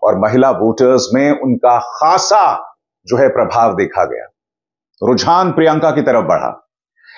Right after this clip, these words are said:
इस बार भी लोकसभा चुनावों में प्रियंका जहां-जहां जा रही हैं, उन्हें इसी तरह की प्रतिक्रिया मिल रही है।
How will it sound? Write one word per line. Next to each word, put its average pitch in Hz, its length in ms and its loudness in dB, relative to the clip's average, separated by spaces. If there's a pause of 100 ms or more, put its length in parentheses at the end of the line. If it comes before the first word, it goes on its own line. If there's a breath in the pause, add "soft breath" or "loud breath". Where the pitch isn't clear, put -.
(140 loud breath)
इस 170 200 2
बार 185 280 2
भी 196 140 2
लोकसभा 165 520 2
चुनावों 135 460 2
में 143 200 2
प्रियंका 156 360 0
जहां-जहां 160 640 0
जा 131 160 2
रही 135 240 4
हैं, 117 220 0 (220 loud breath)
उन्हें 160 200 4
इसी 190 180 2
तरह 170 200 2
की 175 120 0
प्रतिक्रिया 165 460 0
मिल 156 160 2
रही 120 240 -4
है। 62 120 -14